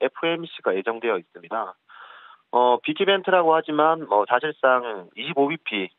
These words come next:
인상 확률이 거의 백 퍼센트에 가깝죠. 그리고, 어, 삼월에도 이십오 비피 인상이 유력한 상황입니다. 어, 여기에 추가적으로, 어, 금리 인하에 대한 기대감도, 어, 솔솔 피어나고 있는데요.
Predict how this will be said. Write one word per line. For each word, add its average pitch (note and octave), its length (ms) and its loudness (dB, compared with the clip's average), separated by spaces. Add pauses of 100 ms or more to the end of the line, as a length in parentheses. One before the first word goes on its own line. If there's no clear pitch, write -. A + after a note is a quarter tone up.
인상 C3+ 380 0
확률이 B2 380 -4
거의 A2 280 -2
백 - 180 -12
퍼센트에 D#3+ 540 -2
가깝죠. - 680 -4 (280)
그리고, C#3+ 520 -2 (440)
어, G#2 160 4
삼월에도 C#3+ 640 2
이십오 A2+ 300 -4
비피 B2 280 -8
인상이 A#2 760 -2
유력한 A#2 440 0
상황입니다. F#2+ 680 -4 (840)
어, A#2+ 160 4
여기에 E3+ 260 4 (100)
추가적으로, D3+ 760 2 (180)
어, F2+ 320 -10
금리 G3+ 500 -2
인하에 F3 840 0
대한 C3 360 0
기대감도, C3 800 0
어, F#2+ 180 -4
솔솔 A#2 340 -2
피어나고 C3+ 360 0
있는데요. F2+ 540 -6